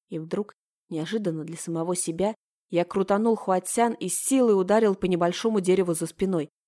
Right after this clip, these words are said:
Раздался треск, и я испуганно осмотрел копьё. К счастью, это сломался тоненький ствол, и едва зазеленевшие ветви мягко опустились на трупы, прикрывая их.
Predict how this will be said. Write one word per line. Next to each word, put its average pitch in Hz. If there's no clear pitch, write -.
Раздался 175
треск, 220
и 170
я 165
испуганно 185
осмотрел 175
копьё. 175
К -
счастью, 254
это 233
сломался 202
тоненький 180
ствол, 165
и 175
едва 175
зазеленевшие 175
ветви 202
мягко 214
опустились 196
на 156
трупы, 202
прикрывая 170
их. 143